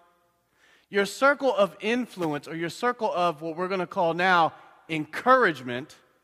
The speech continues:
instead of being critical, a smile instead of looking at the sidewalk, those brief moments of interaction with everyone that you're going to encounter are huge moments.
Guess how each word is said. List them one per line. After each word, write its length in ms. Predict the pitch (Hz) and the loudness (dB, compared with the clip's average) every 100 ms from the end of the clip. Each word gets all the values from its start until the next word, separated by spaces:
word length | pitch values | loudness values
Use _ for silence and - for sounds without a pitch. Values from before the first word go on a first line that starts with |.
| _ _ _ _ _ _ - | _ _ _ _ _ _ -6
instead 480 | 185 175 - 214 190 | -6 -4 0 2 6
of 360 | 180 165 - | 6 4 -4
being 260 | 156 175 160 | -4 -2 -2
critical, 720 | - - 247 170 127 117 135 _ _ _ _ _ _ _ _ _ - | -6 0 2 2 -4 -8 -10 _ _ _ _ _ _ _ _ _ -4
a 80 | 180 | -4
smile 840 | - 190 220 262 247 180 165 165 - - _ _ _ - | -4 -2 4 6 6 6 4 2 -4 -20 _ _ _ -8
instead 420 | 170 165 214 196 | -8 -4 -2 2
of 120 | 180 | 2
looking 380 | 170 185 196 170 | 0 -6 -4 -6
at 80 | 165 | -6
the 80 | 151 | -8
sidewalk, 640 | - 190 160 131 135 - _ _ _ _ _ _ _ _ _ _ _ _ _ - | -2 -2 -2 -4 -6 -10 _ _ _ _ _ _ _ _ _ _ _ _ _ -2
those 220 | 202 170 | -2 -2
brief 420 | 151 196 294 277 | -4 2 2 2
moments 420 | 226 233 240 214 | 2 2 2 -2
of 120 | 190 208 | -4 -2
interaction 500 | 196 185 202 196 170 | 2 4 4 2 -8
with 140 | 156 | -6
everyone 440 | 170 208 226 208 196 | 0 0 0 -2 -2
that 160 | 185 | -4
you're 100 | 208 | -6
going 240 | 175 175 165 | -6 -4 -4
to 140 | 185 | -6
encounter 580 | 151 151 196 185 101 101 _ _ _ _ _ _ - | -8 -6 -4 -4 -4 -12 _ _ _ _ _ _ 0
are 140 | 208 | 0
huge 680 | 190 - 240 277 294 294 214 | 0 -4 2 4 6 2 0
moments. 680 | 214 220 208 139 - - | 2 4 2 -4 -10 -20